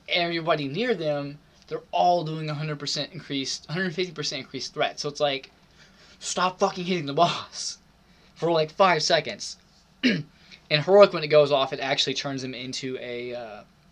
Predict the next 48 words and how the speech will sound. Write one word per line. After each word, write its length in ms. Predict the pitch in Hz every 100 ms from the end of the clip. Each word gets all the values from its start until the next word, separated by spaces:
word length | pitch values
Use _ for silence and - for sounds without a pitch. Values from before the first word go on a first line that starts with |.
| _ _ _ - -
basically 360 | 156 151 147 139
a 80 | 139
unit 360 | 139 131 131
of 140 | 127 123 _ 160
N'Zoth. 480 | 117 117 98 - - _ _ - _ _ _ _ _ _ -
And 140 | 151
I 140 | 147 160
don't 200 | 180 170
know 260 | 156 156
if, 180 | 143 143
like, 160 | 143 135
they're 100 | 139
gonna 100 | 139
have 80 | -
to 60 |
be 60 | 123
killed 440 | - 185 196 196 180
or, 180 | 143 135
like, 200 | 131 131
it 160 | 123
breaks 320 | 131 139 139
fifty 240 | 131 127 131
percent. 460 | - - 175 180 -
Like, 180 | 156 165
it 60 |
was 180 | 156 143
really 240 | 175 240
unclear. 640 | 196 151 - 139 147 185 - _ _ - - _
I 80 | 147
wish 200 | 151 156
the 60 | 151
dungeon 360 | 143 143 143
drawer 180 | 135 131
would 100 | 120
be 60 | 120
clear 180 | 127 113
about 240 | 104 90
that. 220 | 76 76 - _ _ _
<clears throat> 260 | 262 190 143 - _ _ _ _ _ - - - - _
So 120 | -
it 60 | 180
does 160 | 160 151
a 40 |
frontal 280 | 170 202 196
cone, 340 | 190 170 170
makes 160 | 147 139
target 240 | 131 101
hostile. 880 | - 135 135 - 165 165 165 160